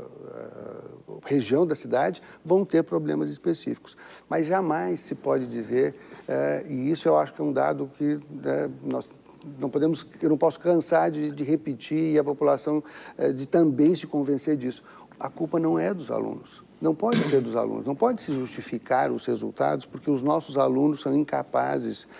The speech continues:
né, porque eles estão numa situação de, de miséria. Porque, na verdade, é,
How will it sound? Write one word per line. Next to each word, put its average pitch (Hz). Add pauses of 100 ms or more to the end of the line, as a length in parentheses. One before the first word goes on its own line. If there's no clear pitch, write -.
(300)
né, 127
porque 143
eles 147
estão 165
numa 147
situação 117
de, 107
de 107
miséria. 107 (640)
Porque, 160
na 214
verdade, 123 (280)
é, 113